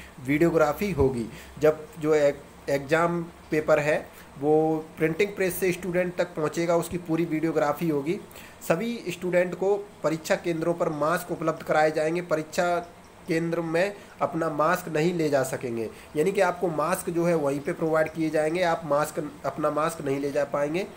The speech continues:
पेपर को लेकर गैरकानूनी गतिविधि में शामिल होने वाले संदिग्धों पर इंटेलिजेंस द्वारा कड़ी नज़र रखी जा रही है। ज़रूरत महसूस होने पर उन्हें हिरासत में लिया जा सकेगा।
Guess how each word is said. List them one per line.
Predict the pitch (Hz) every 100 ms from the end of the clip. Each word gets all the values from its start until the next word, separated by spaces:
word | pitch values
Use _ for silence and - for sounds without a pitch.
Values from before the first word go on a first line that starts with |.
| - - - - - -
पेपर | 180 165 156
को | 202
लेकर | 185 185
गैरकानूनी | 160 165 180 175 175 175 170
गतिविधि | 165 165 156 165
में | 170
शामिल | 160 147 165
होने | 151 147
वाले | 151 151
संदिग्धों | 160 165 151 151 160 170
पर | 160 165 151
इंटेलिजेंस | 147 135 156 160 147 156 160 - - 127
द्वारा | 147 143 151
कड़ी | 151 147
नज़र | 151 151 151
रखी | 139 139 139
जा | 147 143
रही | 156 175
है। | 202 - - -
ज़रूरत | 143 165 208 196
महसूस | 175 170 170 170
होने | 170 147 151
पर | 156
उन्हें | 160 156
हिरासत | 131 123 135 151
में | 151 139
लिया | 131 127
जा | 120
सकेगा। | 117 117 117 107